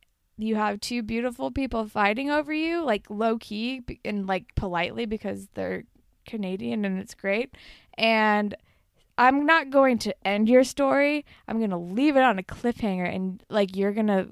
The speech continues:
complete the rest of it in your brain. You're gonna be like, "Craig or Sav, Craig or Sav, I can't decide." Maybe it's just, like, you kinda go back and forth between them.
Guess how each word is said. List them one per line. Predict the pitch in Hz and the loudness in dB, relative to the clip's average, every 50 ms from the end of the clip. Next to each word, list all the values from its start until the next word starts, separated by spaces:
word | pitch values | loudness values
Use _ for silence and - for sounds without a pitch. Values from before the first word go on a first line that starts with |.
| - | -12
complete | - - 208 190 - - - 185 185 190 | -10 -6 -6 -6 -4 -2 -2 -2 -2 -2
the | - 185 | 0 0
rest | 180 180 190 - - | 2 2 0 0 -2
of | 185 170 | -4 -4
it | 185 - | -4 -2
in | - 180 | -2 -2
your | 180 175 175 | -2 -2 -4
brain. | 170 - 175 185 190 185 175 175 170 | -4 -4 -4 -2 -2 -2 -4 -6 -8
You're | 170 175 175 | -8 -8 -8
gonna | 170 180 185 180 | -8 -6 -6 -6
be | 175 170 185 180 | -6 -4 -4 -4
like, | 180 175 175 175 - - - - - - _ _ - | -2 -4 -4 -6 -8 -12 -20 -20 -20 -20 _ _ -18
"Craig | - - 226 214 208 190 | -10 -4 -2 -2 -2 -2
or | 190 | -4
Sav, | 196 - - 240 208 190 185 - | -6 -2 0 2 2 2 2 -2
Craig | - - 208 190 | -6 -4 -4 -4
or | 185 185 | -4 -6
Sav, | - - 233 214 180 | -4 -4 -4 -4 -4
I | 202 | -6
can't | - - - 233 208 214 | -8 -6 -6 -6 -6 -6
decide." | - - - 254 226 196 185 - - - - - | -8 -6 0 2 2 2 0 -2 -8 -20 -14 -4
Maybe | - 233 254 254 254 247 | 2 2 4 4 4 2
it's | 240 - | 2 2
just, | - 247 226 - | 0 -6 -6 -2
like, | 247 233 208 208 - - - - _ - | 0 0 0 0 -2 -8 -20 -20 _ -6
you | 226 220 | -6 -4
kinda | - - 233 226 226 220 | -2 0 0 2 0 0
go | 190 - 208 196 202 208 | 0 2 4 4 4 4
back | 202 202 190 202 - - | 4 2 2 2 0 -4
and | 208 196 | -8 -6
forth | - 208 202 208 - - | -4 -2 -2 -4 -4 -6
between | - 190 - - - 196 196 214 220 | -10 -8 -8 -6 -6 -4 -4 -2 2
them. | 240 262 277 294 294 302 285 | 2 4 4 2 2 -2 -6